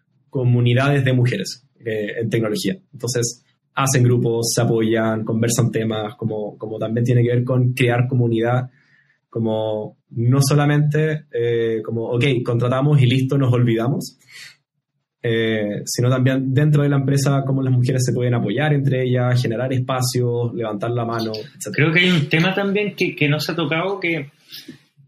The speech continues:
Speaker 2: el de la multiculturalidad también es súper rica en Corner Shop. Es súper buena. O sea, hay, bueno, imagínate, estamos en ocho países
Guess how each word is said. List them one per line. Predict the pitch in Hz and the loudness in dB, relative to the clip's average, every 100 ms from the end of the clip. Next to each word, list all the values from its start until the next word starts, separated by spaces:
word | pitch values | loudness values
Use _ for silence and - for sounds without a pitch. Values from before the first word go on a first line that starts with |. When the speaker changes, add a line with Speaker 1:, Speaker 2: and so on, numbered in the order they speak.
| _ _ - | _ _ 0
Speaker 2:
el | 147 139 | 2 4
de | 139 | 4
la | 135 | 4
multiculturalidad | 175 190 220 196 190 - 165 143 135 165 | 2 0 -4 -4 -4 -2 0 2 2 2
también | 170 160 | 0 2
es | 143 - | 2 2
súper | 151 151 | 0 0
rica | 156 160 151 | 0 0 0
en | |
Corner | 139 104 92 - | -2 -6 -8 -10
Shop. | - - _ _ _ _ _ | -16 -18 _ _ _ _ _
Es | 107 | -4
súper | - 143 139 | -2 0 0
buena. | 120 98 90 - | 0 -2 -6 -8
O | |
sea, | - 117 117 117 117 107 | -8 -4 -2 -2 -2 -2
hay, | 113 120 123 127 - _ _ | 0 0 0 -2 -6 _ _
bueno, | 131 117 | -2 -2
imagínate, | 104 131 117 | 0 0 -2
estamos | - 120 117 | -2 -2 0
en | |
ocho | 127 131 | -2 0
países | 123 117 127 160 185 | 0 0 0 -2 -4